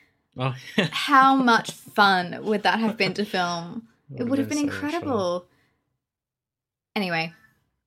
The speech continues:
Speaker 2: Paddington One, five stars. Paddington Two, five stars. I'm not being facetious. This is an incredible film.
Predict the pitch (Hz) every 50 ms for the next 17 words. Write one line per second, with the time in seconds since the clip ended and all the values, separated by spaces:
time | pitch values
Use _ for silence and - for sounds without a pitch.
0 | _ _ _ _ _ _ _ _ _ _ _ _ _ _ _ _ _ _ _ _
1 | - 269 254 262 262 254 262 240 233 233 220 220 226 220 220 226 226 - _ _
2 | - 208 196 190 190 - - - 190 175 170 170 175 180 190 - - _ _ _
3 | _ - 233 233 226 226 220 220 214 196 - - 202 190 185 180 180 180 _ _
4 | _ _ _ - 208 190 180 180 175 - - 190 175 170 165 175 170 - - -
5 | 190 196 196 196 202 208 208 208 196 - - _ - - 190 180 185 185 180 -
6 | 180 175 - - 175 190 - - 285 320 415 427 - - - _ _ _ _ _
7 | _ - 208 196 196 - 214 190 190 196 196 190 185 190 - 190 170 165 160 151
8 | 160 160 - 160 120 76 - - 160